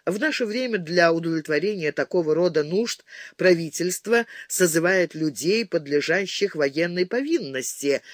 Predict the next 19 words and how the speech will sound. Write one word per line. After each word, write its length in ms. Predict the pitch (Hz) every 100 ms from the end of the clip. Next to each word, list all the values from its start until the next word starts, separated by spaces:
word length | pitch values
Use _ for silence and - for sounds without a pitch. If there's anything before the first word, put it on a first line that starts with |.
| - -
и, 160 | 214 214
располагая 800 | 202 202 196 196 196 220 233 196
готовыми 720 | 170 175 - 233 269 247 233
денежными 640 | 226 160 196 180 160 170 170
средствами, 920 | - 147 147 139 - 135 135 135 135 - - -
ежегодно 960 | 180 233 208 170 170 170 156 214 254 - - _ _
установленным 880 | 220 190 - 170 175 165 170 160 151
порядком 640 | 151 139 175 247 - 294 262
поступающими 920 | 247 - 139 175 208 202 - 190 180
в 80 | 151
государственную 680 | 151 147 151 143 - 151
казну, 540 | 143 151 120 123 104 - - - -
принимает 640 | - 262 269 269 269 247 -
исключительно 1080 | - 220 - 196 226 - 240 294 - 302 294
на 120 | 285
себя 560 | 294 302 240 196 143 123 - - -
заботу 560 | 160 143 170 175 175 170
содержать 720 | 180 165 160 143 156 147 - - -
рекрутов, 920 | 196 175 165 135 - 165 - 214 220